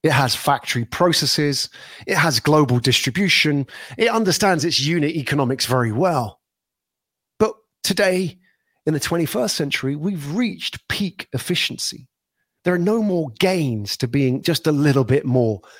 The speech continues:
efficient. Leave that to the machines. Leave that to the A I. Leave that to the algorithms. The economics of social proof have changed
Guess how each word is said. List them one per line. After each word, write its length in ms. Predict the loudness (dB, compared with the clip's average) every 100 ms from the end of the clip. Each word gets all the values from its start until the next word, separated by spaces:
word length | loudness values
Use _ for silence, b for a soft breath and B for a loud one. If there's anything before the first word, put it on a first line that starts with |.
| B B B -14
efficient. 440 | -6 -2 -2 -4 _ _ _ _ _ _ _ _ _ 0
Leave 240 | 4 4 4
that 180 | 0 0
to 80 |
the 60 | 0
machines. 560 | 2 2 2 0 0 0
Leave 180 | 2
that 200 | 0 -2
to 80 | -2
the 120 | -4 -2
A 160 | -2
I. 260 | 0 0 2
Leave 240 | 2 0
that 180 | 0 -2
to 100 | -4
the 120 | -4 -6
algorithms. 880 | -4 -4 -4 -4 -6 -10 -18 -18 -18 _ _ _ _ _ _ _ _ _ _ _ _ B B B B B B B
The 160 | 0 2
economics 440 | 2 4 4 2
of 80 | 0
social 400 | 2 2 2 -2
proof 640 | -4 -2 -2 -2 -6 -14 _ _ -8
have 240 | -6 -4
changed 720 | 0 2 2 -2 -2 -6 -8